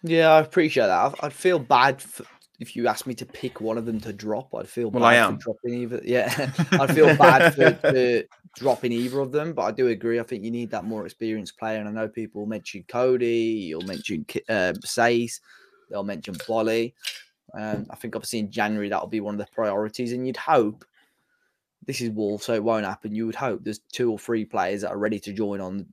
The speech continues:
Speaker 1: on the first few days of January, because I think
Speaker 2: <laughs>
Speaker 1: centre
Speaker 2: Joking,
Speaker 1: half,
Speaker 2: yeah.
Speaker 1: an ex-,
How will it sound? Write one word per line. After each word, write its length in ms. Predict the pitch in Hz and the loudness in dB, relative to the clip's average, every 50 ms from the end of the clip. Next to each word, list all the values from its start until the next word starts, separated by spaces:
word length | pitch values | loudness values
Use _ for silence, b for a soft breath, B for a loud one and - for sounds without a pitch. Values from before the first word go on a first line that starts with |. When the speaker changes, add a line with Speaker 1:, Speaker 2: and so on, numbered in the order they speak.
| _ - | _ -6
Speaker 1:
on 320 | - 101 101 104 98 - - _ | -4 -4 -4 -4 -6 -8 -12 _
the 80 | 110 | -16
first 300 | 104 - 117 107 107 - | -8 -4 -4 -4 -4 -4
few 140 | - 107 107 | -6 -6 -4
days 280 | 95 101 101 101 98 95 | -2 -2 -2 -2 -4 -6
of 80 | 101 | -8
January, 540 | 92 104 107 101 104 104 98 95 95 98 98 - | -4 -2 -2 -2 -2 -2 -4 -4 -4 -6 -6 -8
because 360 | - 101 - - 107 104 101 | -8 -6 -4 -4 -2 -2 0
I 100 | - 156 | 0 0
think 160 | 147 113 107 | 0 -2 -2
Speaker 2:
<laughs> 280 | 123 135 127 - 123 101 | -2 -2 -2 -4 -4 -4
Speaker 1:
centre 240 | 95 - 139 135 123 | -2 0 0 0 2
Speaker 2:
Joking, 100 | 113 123 | 2 4
Speaker 1:
half, 380 | 117 120 117 113 113 110 110 107 82 | 4 6 6 6 6 4 4 2 -2
Speaker 2:
yeah. 120 | 95 107 | -4 -4
Speaker 1:
an 80 | 117 120 | -2 -4
ex-, 200 | - - - | -4 -6 -10